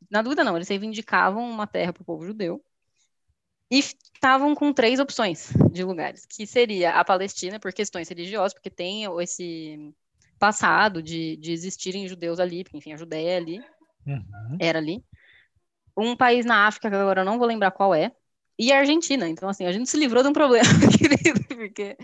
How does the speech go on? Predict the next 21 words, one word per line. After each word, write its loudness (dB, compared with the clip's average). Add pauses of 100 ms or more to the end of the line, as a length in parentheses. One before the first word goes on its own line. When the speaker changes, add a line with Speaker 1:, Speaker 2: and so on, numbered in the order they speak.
(160)
Speaker 2:
Caramba. 0
Speaker 1:
eles -2
tinham, -4 (300)
eles -2
tinham 0
essa 2
hipótese 2
também -4
de, -10
tipo, -16
talvez -2
a 0
Argentina -6
seja -12
um -16
lugar -2
possível -14
de, -14
de -16
se -18
estabelecer. -8